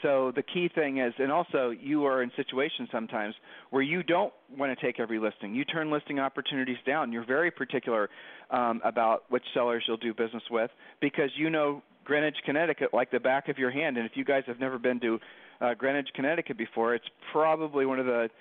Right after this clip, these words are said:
most beautiful little hamlets that I've ever seen. And for you guys to, uh, it, you, it's difficult to put it in perspective what it's like to live in Greenwich, Connecticut, but you're dealing with,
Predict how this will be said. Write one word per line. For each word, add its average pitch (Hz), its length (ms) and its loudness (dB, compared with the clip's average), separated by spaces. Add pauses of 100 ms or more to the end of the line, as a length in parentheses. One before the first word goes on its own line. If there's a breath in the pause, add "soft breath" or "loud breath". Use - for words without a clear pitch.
(340 loud breath)
most 131 300 -2
beautiful 147 480 0
little 135 300 2 (160)
hamlets 160 440 -2 (640 loud breath)
that 113 80 -6
I've 143 260 4
ever 135 260 0
seen. 147 300 -4 (400 loud breath)
And 131 400 -2
for 143 100 0
you 139 120 -2
guys 143 260 2 (180)
to, 127 420 0
uh, 117 200 0 (100)
it, 127 220 -10 (180)
you, 156 180 0
it's 147 120 -2 (100)
difficult 180 380 0
to - 60 -18
put 160 140 -6
it 147 140 -2
in 139 100 -2
perspective 131 600 -4
what 120 100 0
it's 120 160 -6
like 127 200 0
to 127 120 0
live 120 160 2
in 113 80 -4
Greenwich, 120 320 -2
Connecticut, 127 480 -4
but 113 160 0
you're 127 160 0
dealing 151 300 0
with, 120 200 -2